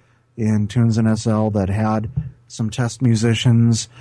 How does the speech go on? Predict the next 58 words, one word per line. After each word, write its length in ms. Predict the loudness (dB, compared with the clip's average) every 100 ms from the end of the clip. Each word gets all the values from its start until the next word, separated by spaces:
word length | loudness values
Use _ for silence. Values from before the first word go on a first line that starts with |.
| -20 -4
and 100 | 0
their 140 | 2
schedules 480 | 2 -2 -2 0 0
in 100 | 0
there. 180 | 0 0
I 60 | 0
mean, 160 | 0 0
I'm 140 | 0
gonna 140 | 0 2
do 200 | 2 0
it. 140 | -2 -8
I 180 | -8 -8
swear 260 | -6 -2 2
I'm 100 | 2
gonna 140 | 2
do 160 | 0 -2
it. 40 |
I 40 | -2
just 200 | -6 -12 -20 _
haven't 320 | -2 -2 -4
had 140 | -6 -8
the 60 |
freaking 380 | -8 -10 -8 -10
time. 500 | -6 -4 -2 -4 -6 -16 _ _ _ _ _ -6
Ugh. 400 | -2 -2 -4 -14 -20 -6
But, 240 | -4 -4 _ -6
uh, 340 | -4 -2 -4 -6
thank 240 | -8 -6
God 200 | -6 -4
I'm, 240 | -4 -6 -10 _
you 100 | -10
know, 140 | -10 -8
I've, 220 | -8 -6
I've 140 | -4
got 180 | -2 -2
the 60 | -2
laptop 460 | -2 -4 -8 -6
here. 140 | -8 -6
I'm 120 | -6
gonna 120 | -8
fire 300 | -8 -8 -6
it 60 | -6
up 180 | -8 _ _ _ _ _
and 80 | -8
I'm 80 | -4
gonna 140 | -2
get 180 | -2 -2
it 100 | -2
in 120 | -2
there. 260 | 0 -2 -4 _ _ _
And 100 | -6
Cody's 360 | -2 0 -2 -2
back 400 | -2 0 -4 -4
and 180 | -6
it's 220 | -6 -10 -6
gonna 180 | -4
be 100 | -4 -4
cool. 380 | -4 -2 -4